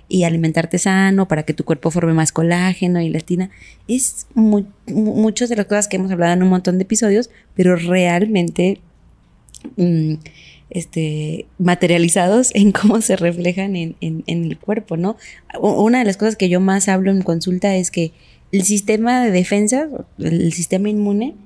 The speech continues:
que nos protege de todas las enfermedades, igual, a partir de los treinta es como que, bueno, bienvenido a la debilidad del sistema inmune.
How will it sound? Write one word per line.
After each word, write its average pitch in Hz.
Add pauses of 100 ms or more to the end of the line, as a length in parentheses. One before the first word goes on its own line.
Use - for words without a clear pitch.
que 175
nos 170
protege 175
de 196
todas 185
las 190
enfermedades, 170 (640)
igual, 202
a 175
partir 190
de 285
los 208
treinta 196
es -
como 196
que, 165
bueno, 180
bienvenido 196
a 277
la 226
debilidad 175
del 220
sistema 175
inmune. 170